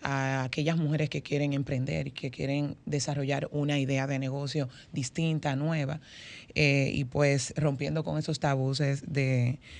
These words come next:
de este tema. Luego vamos a tener nuevamente el, una charla sobre ahorro infantil, pero ya en la tarde,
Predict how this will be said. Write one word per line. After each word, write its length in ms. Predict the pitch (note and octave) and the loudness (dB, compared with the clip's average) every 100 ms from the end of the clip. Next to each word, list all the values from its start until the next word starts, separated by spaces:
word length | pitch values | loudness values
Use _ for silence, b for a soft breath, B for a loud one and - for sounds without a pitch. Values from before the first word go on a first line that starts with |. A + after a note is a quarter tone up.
| B | B
de 120 | D3 | 4
este 200 | C3 C#3+ | 4 2
tema. 360 | B2+ - A#2+ B2+ B B B - | 0 0 0 0 B B B 2
Luego 220 | D3+ C#3+ | 4 6
vamos 260 | D#3 D#3 | 6 6
a 80 | D#3 | 6
tener 360 | D3+ D#3 D3+ D3+ | 6 4 4 2
nuevamente 760 | C#3+ D3+ D3 F3 G3+ E3 E3 - | 0 2 2 0 -2 -2 -4 -2
el, 180 | C#3 - | -4 -2
una 360 | D3 D3+ D#3 D3+ | 0 4 4 2
charla 480 | - C#3+ C#3+ C#3+ | 0 0 0 -2
sobre 240 | C#3 C#3 C#3 | -2 0 0
ahorro 220 | C#3 D3+ | 0 0
infantil, 420 | D3 D3 D3+ G3 | 0 -2 -2 -2
pero 180 | D#3 C#3 | 2 2
ya 300 | B2+ C3+ C#3+ | 2 2 2
en 180 | D3 C#3 | 0 0
la 140 | B2+ B2+ | 0 0
tarde, 460 | G#3 G3+ D3+ F3+ | 0 -2 -2 -6